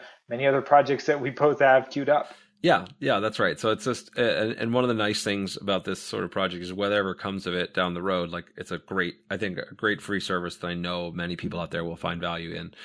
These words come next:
Speaker 2: Um, and so, um, you know, go check it out. <laughs>
Speaker 1: I think that's exactly the best place to, to leave it. Is there anything else,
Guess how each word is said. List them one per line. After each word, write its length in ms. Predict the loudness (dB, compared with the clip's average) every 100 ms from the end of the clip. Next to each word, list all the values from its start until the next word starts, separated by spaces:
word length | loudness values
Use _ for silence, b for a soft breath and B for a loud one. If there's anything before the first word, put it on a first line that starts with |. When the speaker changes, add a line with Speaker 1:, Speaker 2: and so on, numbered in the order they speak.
| B B
Speaker 2:
Um, 320 | -6 -4 -4 -8
and 180 | -6 -6
so, 360 | -4 -4 -6 -10 b b _ _
um, 320 | -10 -10 -10 -18 _ _
you 80 | -14
know, 140 | -14 -14 -8
go 80 |
check 160 | -4 -2
it 80 | -2
out. 180 | -2 -8
<laughs> 420 | -18 -16 -16 -18 _ _ -8
Speaker 1:
I 40 |
think 180 | -6 4
that's 340 | 4 4 -2 -14 _
exactly 420 | 0 4 4 6
the 300 | 4 6 4 0
best 400 | -16 4 4 4
place 240 | 2 2 2
to, 300 | 2 2 2 0
to 120 | -2
leave 240 | 0 2
it. 120 | 2
Is 100 | 0
there 120 | -2 -2
anything 300 | -2 -4 0
else, 380 | 2 0 -8